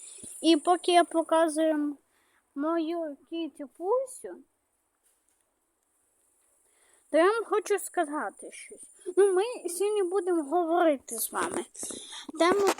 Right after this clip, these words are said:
тварин. Я побачив, що, е, про котів і про тварин, якби, набирає куча переглядів, куча тисячі переглядів. І я думаю, чому б не відкрити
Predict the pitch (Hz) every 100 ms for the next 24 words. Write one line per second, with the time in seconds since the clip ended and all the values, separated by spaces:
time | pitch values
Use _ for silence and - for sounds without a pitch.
0 | - 330 302 226 403 - - - - 254
1 | 240 269 466 587 523 453 339 247 - 196
2 | - - 311 311 - _ _ - 285 262
3 | - 262 - 339 311 320 311 381 539 453
4 | 320 - 311 302 - 294 285 269 240 226
5 | 214 208 202 - - - - - - 285
6 | 294 359 370 415 415 392 311 427 480 508
7 | 508 359 427 427 403 403 392 339 285 277
8 | 311 - - 440 - 415 403 370 - -
9 | - 359 330 339 339 294 240 - 214 202
10 | 196 _ _ - _ _ _ - - _
11 | - 247 285 440 453 349 285 285 359 -
12 | - 359 339 381 508 554 - 453 415 392
13 | - - 359 392 453 453